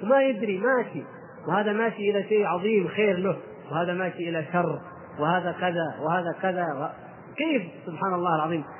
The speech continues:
و-، وقدر لهؤلاء الناس الأعمار وال-، وال-، والآجال ولا بد لهم من نهاية، وتتفكر بنظرك أن هؤلاء الناس يومًا ما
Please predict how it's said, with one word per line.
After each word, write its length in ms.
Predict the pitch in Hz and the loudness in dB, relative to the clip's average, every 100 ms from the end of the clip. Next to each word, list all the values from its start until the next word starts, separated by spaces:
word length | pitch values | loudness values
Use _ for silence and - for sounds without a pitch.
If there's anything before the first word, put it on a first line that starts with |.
| - 165 | -4 0
و-، 200 | 185 185 | 2 2
وقدر 400 | 185 214 180 180 | 0 0 0 0
لهؤلاء 440 | 175 175 180 175 | 2 2 2 0
الناس 280 | 175 180 175 - | 0 0 0 0
الأعمار 580 | 156 147 160 170 165 151 139 | -2 -2 -2 -2 -2 -4 -4
وال-، 260 | 160 147 | -4 -4
وال-، 240 | 160 156 - - - - 156 | -4 -4 -6 -14 -18 -8 -2
والآجال 640 | 165 175 160 185 185 170 170 | 0 0 0 2 2 2 2
ولا 120 | 180 | 0
بد 200 | 180 170 | 0 0
لهم 240 | 180 175 | 0 0
من 240 | 170 165 156 | 0 0 0
نهاية، 500 | 170 185 180 165 - - - - - | 4 4 4 2 -2 -12 -14 -14 -4
وتتفكر 540 | 185 214 262 262 - | -2 0 0 0 0
بنظرك 540 | 202 208 233 214 196 190 | 2 4 4 4 2 0
أن 120 | 185 | 0
هؤلاء 380 | 196 202 208 185 | 2 4 2 2
الناس 400 | 196 214 170 196 | 0 0 0 2
يومًا 260 | 214 190 | 2 2
ما 300 | 180 185 214 | 0 2 2